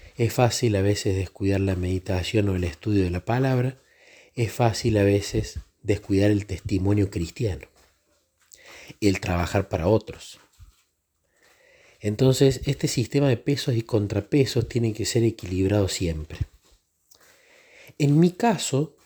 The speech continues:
quizás por mi personalidad, no lo sé, la pereza, es decir,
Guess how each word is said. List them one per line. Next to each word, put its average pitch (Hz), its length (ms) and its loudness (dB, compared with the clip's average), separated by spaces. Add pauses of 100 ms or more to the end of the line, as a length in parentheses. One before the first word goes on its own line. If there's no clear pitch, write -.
(1000)
quizás 139 340 2
por 135 200 4
mi 113 160 4
personalidad, 139 1040 2 (960)
no 113 240 4
lo 87 160 2
sé, 90 360 -6 (840)
la 107 320 4
pereza, 117 640 4
es 113 140 2
decir, 113 580 0